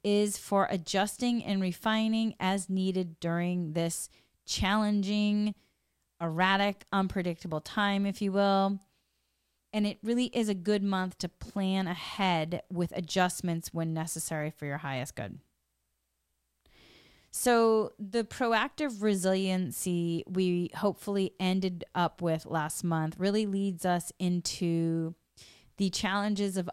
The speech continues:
August, beginning with a possible tension created by seemingly opposing influences pushing and pulling and forcing decisions our human may not feel ready for. Tension sometimes can be a proactive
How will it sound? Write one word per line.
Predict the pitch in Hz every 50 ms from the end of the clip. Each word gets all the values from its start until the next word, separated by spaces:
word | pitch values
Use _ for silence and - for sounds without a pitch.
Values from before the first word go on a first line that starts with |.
| -
August, | - 170 170 170 175 175 - - -
beginning | 165 165 156 165 165 165 165 165 165 170 -
with | - 170 170 165 160 - - -
a | 175 170 170 165 165 165
possible | - - - 190 180 185 - - 185 175 175 170 170
tension | - - - 220 190 190 - - 190 185
created | 175 - - 170 165 165 165 165 160 160
by | - 156 160
seemingly | 165 - - - 214 214 220 226 226 233 233 233 -
opposing | - - - - - 190 180 185 180 185 190 190 180
influences | - - 180 175 170 - 180 175 175 170 175 - 190 175 -
pushing | - - - 190 - - 196 190
and | 185 180 185 -
pulling | - - 175 175 175 175 165
and | 147 175 -
forcing | - - 160 165 160 - 160 160 165 - - - - - - -
decisions | - 190 - - 254 262 247 240 254 254 247 247 247 240 220 - - - - - _ _ _ _ _ _ _ _ _ _ -
our | - 214 208
human | 214 262 - 302 320 320 320 311 302 - -
may | - 269 277 277 277
not | 277 285 262 254
feel | - 285 269 254
ready | 262 247 240 247 247
for. | - - - - 92 76 73 82 - _ _ _ _ _ _ _ _ _ _ -
Tension | - - 269 262 285 277 - 320 311 277
sometimes | - 294 269 262 - - 247 240 247 -
can | - 240 214
be | 220 196
a | 185
proactive | - - 202 180 180 175 180 208 208 - 202 190